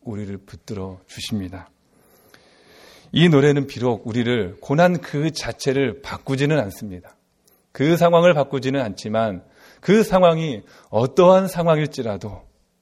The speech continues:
그 상황을 통과해낼 수 있는 믿음을, 견뎌낼 수 있는 소망을,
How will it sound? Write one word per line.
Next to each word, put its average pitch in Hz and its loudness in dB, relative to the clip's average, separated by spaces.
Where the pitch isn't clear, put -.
그 95 -12
상황을 104 -8
통과해낼 113 -6
수 - -18
있는 101 -16
믿음을, 95 -12
견뎌낼 113 -4
수 - -12
있는 95 -8
소망을, 104 -4